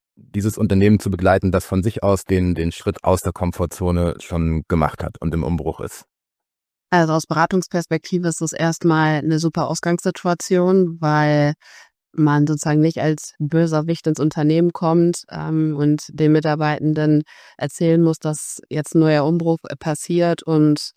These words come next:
Speaker 2: ja, sozusagen dieser Change-Aspekt aus einer Change-Management-Perspektive sehr, sehr groß wird, sondern die Mitarbeitenden sehen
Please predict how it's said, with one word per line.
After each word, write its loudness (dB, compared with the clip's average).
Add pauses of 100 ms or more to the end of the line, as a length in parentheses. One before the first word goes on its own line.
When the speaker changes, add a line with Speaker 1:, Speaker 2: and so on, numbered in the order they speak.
(140)
Speaker 2:
ja, -4
sozusagen 2
dieser 0
Change-Aspekt -2
aus -6
einer 0
Change-Management-Perspektive 0 (120)
sehr, 2
sehr 2
groß 0
wird, 0
sondern 0 (260)
die 2
Mitarbeitenden 0
sehen 2